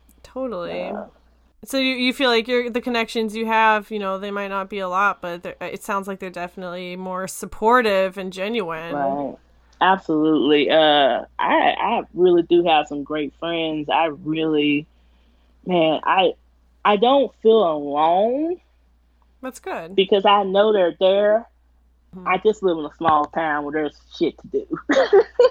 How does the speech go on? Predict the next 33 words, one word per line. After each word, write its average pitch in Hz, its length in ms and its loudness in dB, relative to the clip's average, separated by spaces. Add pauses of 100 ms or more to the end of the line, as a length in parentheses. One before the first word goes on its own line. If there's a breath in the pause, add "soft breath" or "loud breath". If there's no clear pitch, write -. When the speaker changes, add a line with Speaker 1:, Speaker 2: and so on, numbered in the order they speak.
(120)
Speaker 1:
Yeah, 254 280 0
I 233 100 -4
mean, 269 160 2
I 302 120 0
think 403 240 -8
there's 359 160 -8
value 226 300 -2
to 226 60 -4
having 214 280 -6
friends 190 380 -12
scattered 190 360 -10
all 185 160 -8
over, 196 300 -12
too. 208 480 -12 (300)
Speaker 2:
But 214 100 4
I 294 160 4
also 359 300 4
love 185 600 0
being 185 220 -4
alone. 147 640 -4 (180)
I 170 120 0
also, 190 420 0
I 180 180 2
live 180 300 0
by 196 160 0
myself. 196 580 -2
I 165 80 2
Speaker 1:
Yeah. 156 60 -2
Speaker 2:
love 156 400 -2
it. 208 240 4 (220)
<laughs> - 220 -18
Like 392 440 4
Speaker 1:
Same. 277 760 0